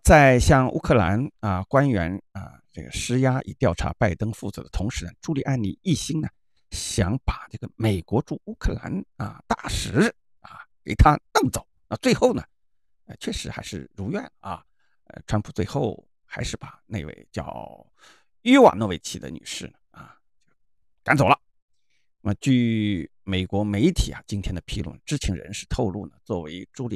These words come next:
安尼呢，呃，调查的一部分的检察官呢，啊，已经讨论过他是否，啊，不仅为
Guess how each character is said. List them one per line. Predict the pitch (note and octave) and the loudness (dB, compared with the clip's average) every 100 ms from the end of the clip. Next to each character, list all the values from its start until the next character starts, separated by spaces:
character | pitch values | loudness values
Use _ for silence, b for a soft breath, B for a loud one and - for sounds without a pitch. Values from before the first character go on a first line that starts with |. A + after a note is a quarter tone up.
| - | -6
安 | A#2+ C3 | -4 -2
尼 | F#2 - | -4 -2
呢， | D#3 - B B B B - | -2 -2 B B B B -20
呃， | - | -4
调 | - E2 | 0 0
查 | - | -2
的 | - | -4
一 | - | -4
部 | D3+ D3 | -4 -6
分 | D2+ | -8
的 | |
检 | - - | -10 -12
察 | - | -10
官 | - C#3 | -4 -2
呢， | D3 - _ _ _ _ | -2 -6 _ _ _ _
啊， | - | -8
已 | A#2+ G#2 F2+ | -4 -2 -2
经 | E3 F3+ - | -4 -4 -6
讨 | - - F2+ F2+ | -4 2 2 2
论 | G3 E3 | 0 0
过 | - C#2+ | -6 -8
他 | - | -8
是 | - - - F#4 G4 F2+ | -6 -4 -2 2 2 2
否， | D#2 G#2 D2+ - _ _ _ _ | 0 0 0 -2 _ _ _ _
啊， | G2+ F#2 - _ _ - | -8 -8 -10 _ _ 4
不 | C#4 | 6
仅 | G#2 | 6
为 | F#2+ | 0